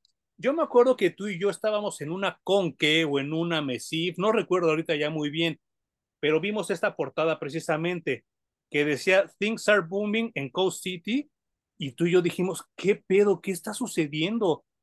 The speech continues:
Porque también en mi mente, el reino de los Supermanes duró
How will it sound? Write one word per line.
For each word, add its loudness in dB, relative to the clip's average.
Porque 2
también 2
en 2
mi 2
mente, -2
el 0
reino 2
de 2
los -2
Supermanes -4
duró 0